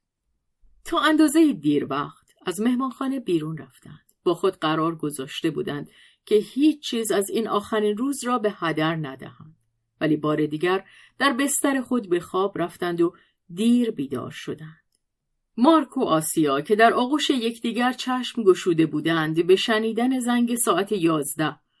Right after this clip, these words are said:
از جا پریدند. ولی روی هم رفته،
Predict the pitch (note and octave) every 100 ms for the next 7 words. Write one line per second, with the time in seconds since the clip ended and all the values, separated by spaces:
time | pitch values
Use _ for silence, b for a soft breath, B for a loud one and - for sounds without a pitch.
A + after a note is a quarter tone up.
0 | _ _ G3 F#3+ D#3+ D#3 F3 D3+ - F#3+
1 | E3 D#3 C#3 C3+ D#3 _ _ _ _ _
2 | _ D#3+ D3 C#3+ C3+ C3+ D3+ C#3 D#3 -
3 | F#3+